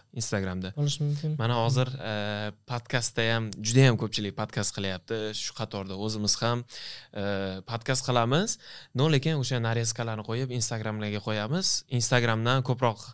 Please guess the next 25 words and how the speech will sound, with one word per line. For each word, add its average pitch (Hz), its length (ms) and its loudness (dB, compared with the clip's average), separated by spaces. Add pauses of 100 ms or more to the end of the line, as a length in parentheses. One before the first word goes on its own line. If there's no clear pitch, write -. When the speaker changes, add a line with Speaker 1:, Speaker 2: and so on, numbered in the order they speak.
(280)
Speaker 1:
nafaqat 165 400 0
Instagramdan, 101 560 2
Facebookdan, 113 640 -4 (140)
Instagramdan. 98 840 -2 (480)
Bizda 107 300 2 (180)
LinkedIn 107 540 -2
ham 104 160 -2
yaxshi 110 260 -2
ishlaydi, 101 400 0 (200)
LinkedIndan 101 580 -2
ham 101 100 -6
ko'p 107 320 -6
trafigimiz 101 560 -4
keladi. 90 460 -6 (1200)
Lekin 135 320 6
o'sha, 156 240 4 (160)
e, 107 160 -2 (240)
Instagram 131 560 2 (640)
juda 110 400 0
ham 127 180 -2 (140)
oson. 90 240 -2 (480)
Shaxsan 135 400 4
Speaker 2:
Hmm. 101 80 0
Speaker 1:
men 95 160 0
uchun 92 240 -12